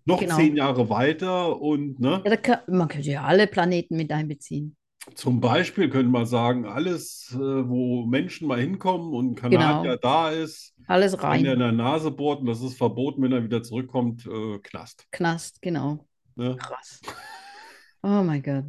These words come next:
Speaker 1: <laughs> Ja, da hat jemand viel Zeit.
Speaker 2: Ja, zu
Speaker 1: Ne?
Speaker 2: viel.
Speaker 1: Und, und hast du gewusst, dass es in Deutschland, also der deutsche Staat,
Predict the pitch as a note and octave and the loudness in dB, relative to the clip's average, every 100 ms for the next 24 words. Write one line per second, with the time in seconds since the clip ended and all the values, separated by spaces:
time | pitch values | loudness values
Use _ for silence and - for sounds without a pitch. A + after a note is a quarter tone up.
0 | - _ _ _ _ _ G3+ - - B2+ | -12 _ _ _ _ _ -2 0 0 0
1 | - D3 B2+ C#3+ D3 D3+ C#3+ C3 D3+ C#3+ | -2 -2 0 -2 -4 -4 -6 -8 -10 -10
2 | - B2+ C3 C3 - _ F#3+ F3+ E3 D3+ | -4 -2 -2 -4 -12 _ 2 4 4 2
3 | - G3 D#3 C3 D#3+ D#3 _ _ - C3+ | -6 -6 -2 -2 -4 -8 _ _ 0 2
4 | A#2+ A#2 B2+ A2+ - G3 G3+ F3 C#3 A#2 | 2 -2 -6 -6 -4 -6 -4 -2 0 2
5 | A#3+ B3+ - B2+ A#2 C3+ A2+ - - A#2+ | 2 2 -4 -6 -2 -4 -4 -10 -8 -6
6 | A2 G2+ - _ C#3+ F3+ B3 B3+ - A2+ | -4 -8 -14 _ -2 2 2 0 -6 -6
7 | G2 G2 G2+ G#2 A2+ G#2+ A#2 D3 F#3 - | -6 -10 -12 -6 -6 -4 -2 -2 -2 -6
8 | - F3 - - A#2 G#2+ F#2+ | -12 -10 -10 -4 -2 -2 -8